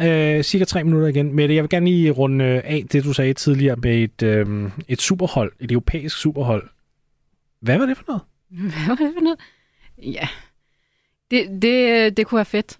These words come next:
Speaker 2: at se i fremtiden.
Speaker 1: Jamen, kan du uddybe? Hvad, hvad, hvad tænker du? Hvem, hvem skal være på det superhold, det europæiske superhold?
Speaker 2: Åh, kan jeg bare, øh, kan jeg bare
Speaker 1: Ja.
Speaker 2: vælge, hvad jeg vil?
Speaker 1: Ja, du, vælger, hvad du vil. Så skal, så vi kan altid få tingene. Det er N B A.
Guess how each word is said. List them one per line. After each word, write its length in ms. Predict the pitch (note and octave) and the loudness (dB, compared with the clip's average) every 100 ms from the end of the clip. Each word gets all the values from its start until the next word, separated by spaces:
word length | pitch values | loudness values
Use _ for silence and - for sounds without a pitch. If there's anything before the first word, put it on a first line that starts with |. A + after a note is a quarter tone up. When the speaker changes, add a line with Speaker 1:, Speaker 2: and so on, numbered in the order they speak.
| D#4 | -8
Speaker 2:
at 60 | |
se 120 | - | -4
i 60 | F#3+ | -2
fremtiden. 440 | A3 G#3+ - B3 - _ _ _ _ _ - | -2 -2 -4 -10 -12 _ _ _ _ _ -4
Speaker 1:
Jamen, 180 | B2+ | -2
kan 100 | G#2+ | 0
du 60 | A#2 | 0
uddybe? 400 | C#3+ D#4 A#2+ G#2 | 2 0 -2 -2
Hvad, 200 | D#3 F#3 | 0 0
hvad, 160 | E3+ G3+ | 0 -2
hvad 220 | F3 A3 | 0 0
tænker 220 | A#3 A3+ | 0 0
du? 60 | F#3+ | 0
Hvem, 140 | A3 - | -2 0
hvem 180 | A3 A3+ | -2 -2
skal 140 | - | 0
være 120 | G#3 | 0
på 60 | F#3+ | 2
det 100 | F#3 | 0
superhold, 360 | - F#3+ E3+ D#3+ | 0 0 0 0
det 60 | |
europæiske 340 | E3+ F3+ F3 F3+ | 2 0 -2 -2
superhold? 280 | F#3 G#3+ A#3 | 0 4 4
Speaker 2:
Åh, 60 | |
kan 100 | A#3 | 4
jeg 100 | G#3+ | 2
bare, 480 | G3 A#3 B3+ A3 G#3 | 2 0 2 2 0
øh, 60 | G#3 | -2
kan 100 | A#3 | -4
jeg 60 | |
bare 220 | A3 B3 B3+ _ _ _ - | -4 -6 -8 _ _ _ 0
Speaker 1:
Ja. 140 | G#3 G4+ G#3+ G#3+ - | 0 0 -6 -16 -4
Speaker 2:
vælge, 240 | A#3 B3 | 0 2
hvad 100 | D4 | 2
jeg 100 | C4+ | 2
vil? 140 | C4+ - - - | 2 -2 -6 -2
Speaker 1:
Ja, 80 | F3 | 0
du, 180 | F#3 G#3+ | 0 0
vælger, 380 | G#3 G#3+ C#4+ D#4+ | 0 2 2 2
hvad 100 | C4+ | 2
du 60 | |
vil. 120 | F3+ E3 | 2 2
Så 120 | A3+ | 0
skal, 240 | - F#3+ | -2 -2
så 100 | E3 | 0
vi 80 | G#3+ | 0
kan 120 | B3+ | 0
altid 180 | B3+ A3+ | -2 -2
få 60 | A3+ | -4
tingene. 260 | A3 G3+ | -2 -2
Det 180 | F3 C4+ | 0 0
er 40 | |
N 60 | A3+ | 2
B 40 | |
A. 240 | G3+ D3 | 2 2